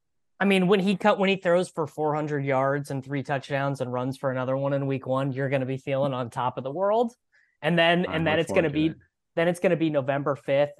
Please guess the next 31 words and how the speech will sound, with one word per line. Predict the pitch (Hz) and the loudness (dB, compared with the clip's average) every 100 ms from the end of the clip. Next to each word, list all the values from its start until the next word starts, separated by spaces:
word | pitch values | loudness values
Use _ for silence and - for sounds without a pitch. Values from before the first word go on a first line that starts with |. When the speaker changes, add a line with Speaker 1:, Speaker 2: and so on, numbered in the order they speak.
| - | -8
Speaker 1:
and | 143 | -6
Har-, | 131 - | -6 -4
he's | 160 131 | -4 -2
not | 139 135 | -2 -2
gonna | 143 123 | -2 -6
play | - 139 | -2 0
it | 139 | 0
in | 135 | -2
a | |
month, | 131 127 143 143 | -2 -2 -2 -2
and | 131 | -2
Harbaugh's | 131 135 135 - | 0 2 0 0
gonna | 135 | -4
be | 131 | -2
at | 127 | -4
a | |
press | - 135 - | -2 -4 -2
conference, | 147 143 139 151 135 | -2 -2 0 -2 -2
and | 127 | -6
Lamar's, | 127 127 131 131 - | -4 -2 -2 -4 -10
and | 131 | -8
he's | 123 | -8
gonna | 127 123 | -8 -6
be | |
like, | 120 120 | -6 -2
"Yeah, | 180 | 2
we | 214 | 2
haven't | 262 254 | 2 0
heard, | 170 165 165 _ - | 0 -2 -2 _ -10
you | 180 | -4
know, | 170 170 | -2 -4